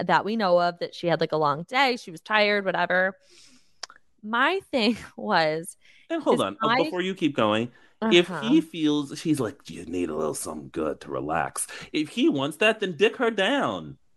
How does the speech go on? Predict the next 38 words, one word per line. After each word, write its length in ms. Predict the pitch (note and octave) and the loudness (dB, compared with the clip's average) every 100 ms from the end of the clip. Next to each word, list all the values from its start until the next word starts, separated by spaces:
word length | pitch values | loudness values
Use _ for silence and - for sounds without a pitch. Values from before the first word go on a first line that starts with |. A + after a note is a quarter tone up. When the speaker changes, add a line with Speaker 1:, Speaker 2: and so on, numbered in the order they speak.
| _ _ | _ _
Speaker 1:
He 60 | |
doesn't 160 | G3 G#3 | -2 0
want 140 | A3+ | 0
him. 60 | A#3 | 0
He 60 | G3+ | 0
cares 240 | - G3+ | -4 -6
about 180 | F#3+ - | -4 -4
her, 60 | - | -2
and 140 | F#3+ | 0
he 40 | F#3 | 0
doesn't 260 | F#3+ - | -2 -6
want 140 | G3+ G#3 | -4 -2
to. 60 | |
He 60 | G3 | -2
doesn't 200 | G3 F3+ | -4 -6
want 140 | E3+ - | -6 -6
Speaker 2:
I'm 60 | G2 | -6
so 20 | |
Speaker 1:
her. 60 | |
Speaker 2:
tired 280 | F#2+ F2 D#2 | 0 0 0
of 60 | D#2+ | -4
this 140 | D#2+ | -4
guy. 420 | - D#2+ D#2 E2 - _ - - - - - - | 0 0 0 -4 -8 _ -20 -20 -18 -18 -14 -2
Speaker 1:
Well, 340 | F4+ G4 - _ - - | 2 2 0 _ -18 -10
I'm 100 | - A4+ | -10 -2
Speaker 2:
Go 80 | A3+ | 0
Speaker 1:
just 120 | D#4 | 0
Speaker 2:
on. 60 | D4 | 0
Speaker 1:
thinking, 320 | D#4 D#4+ C4 | -4 -4 0
like, 260 | G#3+ A3 _ | 0 0 _
I 500 | A3 A3 A3+ B3 C4 C4 A3+ | -2 2 2 0 -2 -6 -4
would 160 | A3+ | -4
feel 640 | - - G#3+ G3 G3 F#3+ F3+ | -4 -6 -2 2 2 0 -2
strange 880 | - - D#3+ C#3 E3+ F4 - - - _ _ _ - F5+ - - - - - _ _ - - | -4 0 0 2 0 0 -2 -10 -16 _ _ _ -14 -10 -10 -12 -18 -20 -20 _ _ -20 -14
laying, 460 | F3+ G3+ G3 G3+ A3 | -4 2 2 2 2
Speaker 2:
You 140 | C4+ | 2
think? 300 | D4+ C#4+ - - _ _ | 2 0 -2 -10 _ _
Speaker 1:
sitting, 300 | - - G#3 | -8 2 2